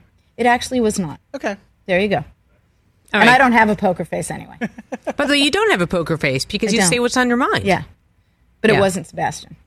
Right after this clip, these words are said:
Speaker 3: Do you wanna try another one, Chris?
Speaker 1: No, no, no, no.
Speaker 3: <laughs> You wanna tear up for the,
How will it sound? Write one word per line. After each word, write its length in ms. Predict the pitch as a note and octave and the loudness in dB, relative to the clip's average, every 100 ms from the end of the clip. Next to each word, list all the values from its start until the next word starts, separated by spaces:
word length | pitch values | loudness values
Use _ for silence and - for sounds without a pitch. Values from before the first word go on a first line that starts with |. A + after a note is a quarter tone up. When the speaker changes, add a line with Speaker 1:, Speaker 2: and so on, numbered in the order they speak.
| _ _ _ _ - | _ _ _ _ -6
Speaker 3:
Do 80 | |
you 20 | F#3 | -4
wanna 120 | E3 | -2
try 140 | G3+ | -2
another 220 | F3 F3 G3 | 0 0 0
one, 160 | B3 | -2
Chris? 140 | B3 B3 | 2 6
Speaker 1:
No, 280 | B3+ C#4 | 6 6
no, 200 | A#3+ A3+ | 4 4
no, 200 | A3 G3 | 4 2
no. 260 | F#3+ D#3+ D3+ - _ - | 2 -4 -8 -16 _ -8
Speaker 3:
<laughs> 120 | F3 - A3 - - F#3 - F4+ - | -6 -6 -8 -8 -6 -6 -4 -4 -4
You 80 | A#3+ | 0
wanna 240 | A#3+ A#3+ G#3+ | 0 0 0
tear 220 | A#3 A3 | 0 0
up 100 | A3 | -2
for 60 | A3+ | -2
the, 240 | A3 G#3 | -2 -2